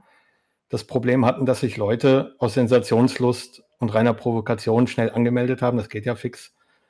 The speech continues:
äh, und dann irgendeinen Scheiß reingepostet haben. Wenn man eh schon zwanzig bis dreißig Eingriffe in so einem Thread hat, wird der normalerweise geschlossen. Ich wollte aber, das war, das war mein Ego, da bin ich schuld,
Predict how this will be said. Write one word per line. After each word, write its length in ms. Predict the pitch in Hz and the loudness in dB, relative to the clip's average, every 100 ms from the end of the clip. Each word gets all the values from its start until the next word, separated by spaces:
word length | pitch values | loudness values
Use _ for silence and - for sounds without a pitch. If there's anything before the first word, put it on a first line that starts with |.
| _ _ _ | _ _ _
äh, 200 | - 113 | 0 0
und 260 | 113 123 113 | 2 0 0
dann 120 | 117 | 0
irgendeinen 260 | 123 110 - | 0 -2 -4
Scheiß 320 | - 104 - | -8 -6 -4
reingepostet 1120 | 104 104 98 - _ _ _ - 107 - 104 | -4 -4 -6 -8 _ _ _ -6 -4 -6 -10
haben. 240 | 101 101 104 | -10 -6 -4
Wenn 100 | 110 | -4
man 140 | 117 | -2
eh 120 | 127 | -4
schon 200 | - 151 | 0 0
zwanzig 420 | - 127 127 135 | 0 -4 -4 -6
bis 180 | - 117 | -8 -10
dreißig 540 | - 117 113 113 - _ _ | -4 -4 -4 -8 -10 _ _
Eingriffe 440 | - 120 135 131 123 | -2 0 2 0 -2
in 160 | 117 | -4
so 80 | 113 | -2
einem 140 | 113 107 | -2 -2
Thread 340 | - 131 - | -2 -2 -2
hat, 240 | 123 - _ _ _ _ _ _ _ _ | -6 -6 _ _ _ _ _ _ _ _
wird 240 | 120 127 127 | 2 2 6
der 80 | 127 | 6
normalerweise 580 | 117 107 113 113 113 | 4 4 2 2 2
geschlossen. 500 | 117 113 117 107 98 - _ _ _ _ _ _ _ _ | 0 -2 -2 -4 -8 -16 _ _ _ _ _ _ _ _
Ich 220 | 123 - | -8 -2
wollte 280 | 117 139 135 | 0 2 0
aber, 460 | 120 131 135 - - | 4 4 4 0 -6
das 220 | 120 - | -4 -2
war, 180 | 113 110 | -2 -2
das 220 | 113 104 | -6 -4
war 80 | 110 | -4
mein 240 | 101 113 | -2 -4
Ego, 500 | 131 131 139 143 - _ _ _ _ | 0 2 4 2 0 _ _ _ _
da 80 | 110 | -6
bin 140 | 104 | -6
ich 140 | 123 - | -8 0
schuld, 340 | 143 139 | 2 2